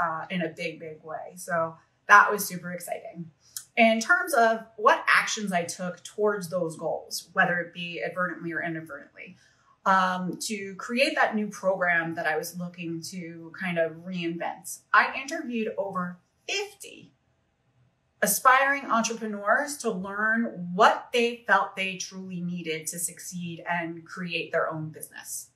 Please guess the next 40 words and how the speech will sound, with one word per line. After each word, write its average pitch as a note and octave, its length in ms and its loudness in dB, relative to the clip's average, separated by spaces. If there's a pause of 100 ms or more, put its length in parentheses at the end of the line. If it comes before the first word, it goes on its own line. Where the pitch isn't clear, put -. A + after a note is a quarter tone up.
(440)
right? F3+ 200 2
So G#3 80 4
I F#3 120 4
had F#3 180 -2
worked C4+ 340 6
with A3+ 360 0
a F#3+ 440 -8
number C4 340 6
of A3+ 140 -2
people G3+ 420 -4
in F#3 160 0
the F#3 60 -6
year E3+ 160 -4
before, C#4 580 -2 (400)
uh, F#3+ 340 6
who C4 160 -4
were A3+ 220 2
aspiring G3 520 -2
entrepreneurs, F#3 560 -6
but F#3 120 -6
I F#3 80 -6
knew A#3+ 140 2
I C#4+ 60 0
could C4+ 100 -10
make G#3+ 140 -8
the F#3 60 -20
program F3+ 300 -4
better. E3 200 -6
So - 140 -10
I B4+ 200 -4
interviewed G#3 360 -6
in G3 140 -10
that, F#3+ 300 0 (220)
in F#3+ 300 -2
January B3+ 520 -2
and G3 120 -6
February F#3 440 -2
alone, E3+ 240 -8
it E3 40 -12
was E3+ 180 -14